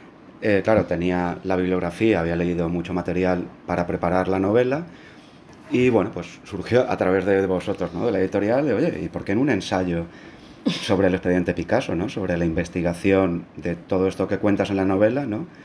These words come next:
Eh, la investigación de, de este general". Y, y bueno, al principio no lo veía claro, pero luego digo, "Ostras, sí, sí, tengo la bibliografía, tengo el material".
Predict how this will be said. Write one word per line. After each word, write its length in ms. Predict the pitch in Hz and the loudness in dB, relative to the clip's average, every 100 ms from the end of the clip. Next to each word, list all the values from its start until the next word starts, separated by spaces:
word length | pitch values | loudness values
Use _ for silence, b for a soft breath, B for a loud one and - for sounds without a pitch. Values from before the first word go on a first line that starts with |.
| B B B - - | B B B -14 -4
Eh, 720 | 92 90 87 85 85 82 80 | 0 2 2 0 -2 -4 -6
la 80 | 87 | -6
investigación 520 | 85 82 85 90 87 | -6 -6 -6 -2 -2
de, 200 | 87 85 | 0 -2
de 80 | 87 | -4
este 200 | 85 85 | -6 -8
general". 420 | 82 80 101 110 - B B B B B B - - - - | -6 -2 0 -2 -4 B B B B B B -20 -20 -6 2
Y, 800 | 131 123 120 117 117 107 104 - | 4 4 2 2 2 2 0 0
y 60 | |
bueno, 220 | 110 139 147 | 2 4 2
al 60 | |
principio 260 | 123 110 123 | 0 -2 0
no 80 | 127 | 2
lo 80 | |
veía 180 | 127 123 | 2 2
claro, 220 | 123 131 | 0 0
pero 160 | 151 117 | 0 0
luego 180 | 104 110 | 0 -2
digo, 180 | 101 95 | -2 -4
"Ostras, 300 | - 113 - | -8 -10 -10
sí, 140 | 104 | -12
sí, 100 | 85 | -10
tengo 240 | 87 90 | -6 -2
la 100 | 95 | -2
bibliografía, 460 | 98 92 90 87 110 | 0 -2 -2 -2 0
tengo 160 | 95 90 | 0 0
el 80 | |
material". 420 | 95 90 82 110 | 0 0 0 0